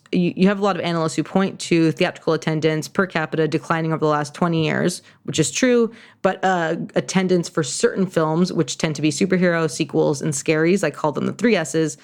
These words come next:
tend to increase. Um, so what that means is people are going to theaters less, but they're going to see more of a certain type of movie.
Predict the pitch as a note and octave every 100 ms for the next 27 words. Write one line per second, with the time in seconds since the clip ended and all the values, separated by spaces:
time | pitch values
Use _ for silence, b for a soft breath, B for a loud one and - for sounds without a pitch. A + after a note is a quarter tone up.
0 | B B - F#3+ F3 - E3 - - G3+
1 | G3 - B2 A#3 - - B B - F3+
2 | F3 G3 F3+ F3+ F3 F3+ F#3 F3 D#3+ F3+
3 | E3 E3 D#3+ D#3 E3+ E3 E3+ A#3+ C4+ -
4 | F3+ F3+ D#3 F3 E3 E3 - E3 D#3 D#3+
5 | D#3+ E3 D#3 D3+ - - D3 - D3+ F3+
6 | G3 G#3+ B3 C4+